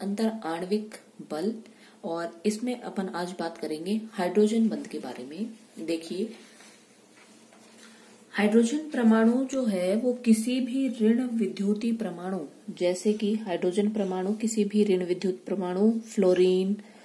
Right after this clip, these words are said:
ऑक्सीजन, नाइट्रोजन के जुड़ने पर उसके साझे का इलेक्ट्रॉन युग्म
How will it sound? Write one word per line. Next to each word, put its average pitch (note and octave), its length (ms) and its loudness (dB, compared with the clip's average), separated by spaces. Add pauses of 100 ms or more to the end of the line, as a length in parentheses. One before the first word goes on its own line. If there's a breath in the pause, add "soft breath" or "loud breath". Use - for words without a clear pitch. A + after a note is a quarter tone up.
(240 loud breath)
ऑक्सीजन, F#3+ 840 0 (120)
नाइट्रोजन F#3 1000 -2 (960 loud breath)
के B3+ 120 4
जुड़ने G#3 480 4
पर G#3 560 -2 (340)
उसके B3+ 580 -2 (360)
साझे A3 600 4
का C4+ 240 -4
इलेक्ट्रॉन A3+ 640 4
युग्म A3+ 400 6